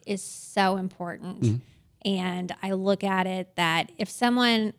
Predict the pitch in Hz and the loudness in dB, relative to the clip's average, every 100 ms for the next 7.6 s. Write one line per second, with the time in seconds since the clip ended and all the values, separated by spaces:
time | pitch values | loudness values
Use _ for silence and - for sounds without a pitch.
0 | _ _ _ - 202 196 190 185 180 196 | _ _ _ -4 0 2 0 -2 -4 -8
1 | - 160 156 233 - - - _ _ _ | -12 -8 -4 -6 -8 -20 -20 _ _ _
2 | _ _ _ - 214 208 214 196 180 175 | _ _ _ -2 2 4 4 0 0 -6
3 | 170 175 147 - - 165 147 135 135 160 | -6 -6 -6 -8 -14 -10 -8 -8 -10 -10
4 | - - - 170 - _ _ _ _ 202 | -10 -14 0 0 0 _ _ _ _ 0
5 | 214 247 - 185 160 165 208 - 131 - | 2 0 -2 -4 -2 -4 -6 0 0 0
6 | 196 180 160 165 _ - 208 185 165 - | -4 0 0 0 _ -10 -2 0 0 -2
7 | 156 180 220 - 117 | -2 -2 -4 0 2